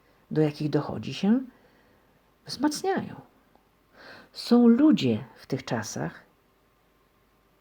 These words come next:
i będą w tych, co nadejdą, którym może uda się uratować resztki tego, co do tak niedawna było bezsprzecznie największą zdobyczą ludzkości. Wolność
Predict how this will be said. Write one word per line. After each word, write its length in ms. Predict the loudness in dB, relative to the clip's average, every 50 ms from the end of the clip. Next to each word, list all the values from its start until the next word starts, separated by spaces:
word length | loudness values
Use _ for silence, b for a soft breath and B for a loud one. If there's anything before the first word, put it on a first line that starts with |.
| _ _ -4
i 160 | -2 0 4
będą 320 | 6 6 6 6 4 2
w 80 | 2 0
tych, 140 | -4 -6 -2
co 140 | 0 0
nadejdą, 480 | 2 4 6 4 4 4 2 -2 -6 -8 -12 -14 _ _ _ B B B B B B B B _
którym 480 | -2 2 6 8 10 8 8 6 2 -2
może 440 | 2 4 6 6 6 8 8 6 6
uda 260 | 6 6 6 6 6
się 180 | 6 4 2 2
uratować 600 | 2 2 2 2 2 2 2 2 2 0 0 -2
resztki 420 | -2 -2 -2 -2 -6 -10 -12 -14
tego, 420 | -6 -2 -2 -2 0 -2 -4 -4 -6 B B B B B B B B B _ -6
co 580 | -2 2 2 4 4 4 2 2 0 -2 -4 -10 _ -8
do 200 | -2 0 0 2
tak 260 | 4 2 0 2 2
niedawna 840 | 0 2 4 6 6 6 6 4 2 0 -2 0 0 0 0 -2 -4 B B B B B B B -8
było 320 | 0 4 6 6 6 6
bezsprzecznie 920 | 6 6 6 6 6 4 -4 -10 -10 -6 -2 -2 -2 -2 -2 0 2 4
największą 540 | 4 4 4 2 2 0 0 -2 -2 -2 -2
zdobyczą 440 | 0 0 -2 -2 -2 -4 -4 -4 -6
ludzkości. 680 | -6 -6 -8 -10 -12 -12 -12 -16 -18 -20 -20 -20 -20 _ _ _ _ _ _ _ _ _ _ _ _ _ _ _ _ _ _ _ _ _ -20
Wolność 1000 | -18 -16 -6 -2 0 2 4 4 2 2 2 0 0 -2 -4 -6 -10 -16 -18 -20